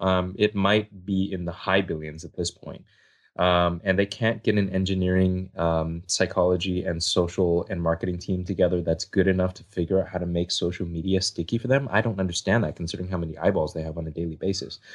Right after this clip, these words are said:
I mean, don't get me wrong, adding some kind of weird social media interaction on my Google search page would probably infuriate me initially, but I actually don't think in the long run that it's a bad idea to integrate that directly into the search engine itself.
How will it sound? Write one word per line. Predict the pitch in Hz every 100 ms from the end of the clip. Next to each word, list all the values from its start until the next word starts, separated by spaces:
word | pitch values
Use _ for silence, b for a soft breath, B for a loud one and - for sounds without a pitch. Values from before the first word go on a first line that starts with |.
| B B -
I | 113
mean, | 120 107 107 b b -
don't | 131 139
get | 127
me | 101
wrong, | 101 98 87 87
adding | 98 107 107 104
some | - 107 104
kind | 107 98
of | 90
weird | 87 92 92
social | - 92 95
media | 90 87 92 90
interaction | 85 82 82 - 90
on | 85
my | 85 80
Google | 87 85 95
search | - 90 -
page | - 95 92
would | 92
probably | - 90 92 98 92
infuriate | 85 - 87 85 98 107 104
me | 120 113
initially, | 85 85 - 123 147 - b b b
but | 117
I | 135
actually | 165 - 196
don't | 143 120 -
think | 117 117
in | 90
the | 82
long | 92 131
run | 82
that | 78
it's | 80 95
a |
bad | 78 80 92
idea | 85 80 92
to | 90
integrate | 82 98 85 80
that | 80 -
directly | 82 85 - 82
into | 82
the | 80
search | - 85
engine | 85 78 78
itself. | 80 - 95 71